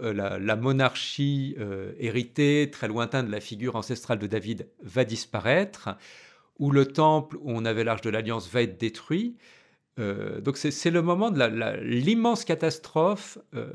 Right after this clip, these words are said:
à la fois humaine, mais, mais pour le, le sens de l'alliance avec Dieu, euh, que doit traverser, réfléchir le peuple d'Israël. Donc ça, c'est le, vraiment la grande originalité de, du livre de Jérémie, c'est d'être à ce moment-là.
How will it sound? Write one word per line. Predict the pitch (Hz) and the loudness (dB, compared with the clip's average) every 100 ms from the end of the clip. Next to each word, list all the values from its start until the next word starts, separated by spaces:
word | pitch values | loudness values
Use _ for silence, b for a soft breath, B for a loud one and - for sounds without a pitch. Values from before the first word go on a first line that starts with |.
| - | -2
à | 123 | 0
la | |
fois | 123 - 131 | 2 4 4
humaine, | 175 240 202 | 4 2 0
mais, | 113 104 98 107 | 0 -2 -6 -10
mais | 107 | -12
pour | - - 110 | -12 -10 -6
le, | 101 | -4
le | 95 98 | -4 -4
sens | 107 - 175 123 | -4 2 2 2
de | 117 | 2
l'alliance | 123 123 143 143 143 139 - - - | 2 4 2 4 2 -2 -10 -12 -4
avec | 120 120 104 | 0 0 -4
Dieu, | 107 135 175 196 B B B - | 0 2 2 -2 B B B -10
euh, | 104 | -4
que | 135 | -2
doit | 113 151 | 2 2
traverser, | 151 131 120 120 - 156 | 2 0 0 -2 -2 0
réfléchir | 117 - 117 127 | -2 -4 -4 -4
le | |
peuple | 101 117 113 | -4 -4 -6
d'Israël. | 101 101 - 95 - | -10 -12 -12 -12 -12
Donc | 107 | -12
ça, | 117 | -10
c'est | - 98 | -8 -8
le, | 95 B B B B | -8 B B B B
vraiment | 117 135 151 | -2 0 2
la | 113 | 2
grande | 107 147 143 | 2 0 2
originalité | 127 120 127 123 120 117 123 | 0 0 -2 -2 -4 -4 -4
de, | 110 | -6
du | 101 101 127 | -14 -4 0
livre | 147 | 0
de | 127 | 2
Jérémie, | 120 117 135 | 0 0 0
c'est | 196 127 | 0 2
d'être | 135 160 - - | 2 0 -6 -4
à | 147 | -4
ce | - | -2
moment-là. | 143 117 92 | -6 -4 -8